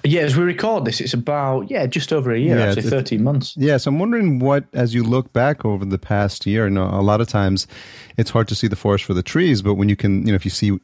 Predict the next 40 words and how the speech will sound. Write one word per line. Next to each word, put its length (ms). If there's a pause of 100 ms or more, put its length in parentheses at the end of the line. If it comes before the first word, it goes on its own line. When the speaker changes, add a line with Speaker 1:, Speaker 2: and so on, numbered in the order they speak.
Speaker 2:
try 160
to 80
see 180
progress 640 (200)
yesterday 420
or 80
week 160
before, 580 (540)
it's 480
not 220
as 120
easy. 320
But 140
if 100
you 60
look 180
back 300
over 140
the 80
course 320
of 60
the 60
year 280 (240)
and 200
thinking 360
through 300
what 260
the, 160
those, 240
those 260
things 220
that 80
you 80
were 60
struggling 500
with 180
in 100
episode 360
one, 240
I'm, 100